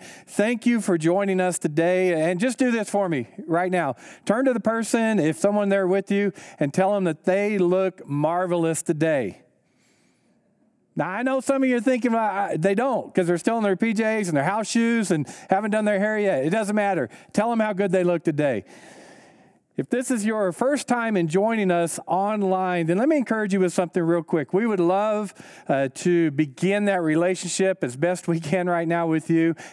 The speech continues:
to get to know you, and to possibly be a blessing to you. So if this is your first time watching or listening today or later on, your first time to join an online service with us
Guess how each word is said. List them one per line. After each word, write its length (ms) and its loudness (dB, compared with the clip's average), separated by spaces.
to 80 0
get 260 -2
to 80 -2
know 240 2
you, 400 0
and 160 0
to 60 -4
possibly 420 0
be 100 2
a 60 -2
blessing 480 0
to 100 -2
you. 380 2
So 120 0
if 40 -2
this 160 0
is 60 -2
your 80 0
first 360 -2
time 380 -4
watching 540 -2
or 100 0
listening 540 0
today 480 0
or 260 0
later 340 0
on, 200 -2
your 80 -2
first 260 -4
time 220 -2
to 80 -2
join 320 -2
an 80 0
online 320 -2
service 420 -2
with 160 -2
us 240 -2